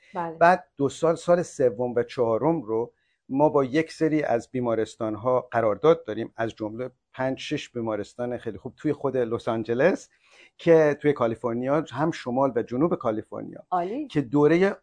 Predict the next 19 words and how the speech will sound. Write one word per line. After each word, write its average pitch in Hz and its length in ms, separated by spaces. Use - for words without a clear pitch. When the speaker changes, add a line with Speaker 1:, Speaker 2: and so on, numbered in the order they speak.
Speaker 2:
آموزش 139 460
بالینیشون 131 880
رو 120 80
اونجا 120 340
می‌بینن 156 540
و 147 80
بعد 156 500
البته 135 400
باید 131 320
اقدام 127 360
کنن 127 320
برای 117 580
رزیدنسی 113 720
های 113 380
مختلف 113 720
توی 151 160
امریکا 131 600
و، 117 460
اه، 123 340